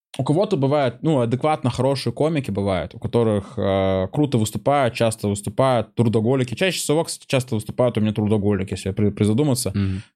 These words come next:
Speaker 1: Э, те, кого сам, ну, кто чуваки прям много работают прям над материалом,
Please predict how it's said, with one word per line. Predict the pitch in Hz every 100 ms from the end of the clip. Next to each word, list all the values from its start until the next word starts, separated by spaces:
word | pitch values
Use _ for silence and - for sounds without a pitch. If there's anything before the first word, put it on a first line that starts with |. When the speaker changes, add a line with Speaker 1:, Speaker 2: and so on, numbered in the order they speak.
| -
Speaker 1:
Э, | 104 104 101 101
те, | 127
кого | -
сам, | 170 139
ну, | 123
кто | - 143
чуваки | 127 127 127
прям | 127 107
много | 127 117
работают | 104 98 110 98 95 -
прям | 92
над | 175 -
материалом, | 101 98 98 90 76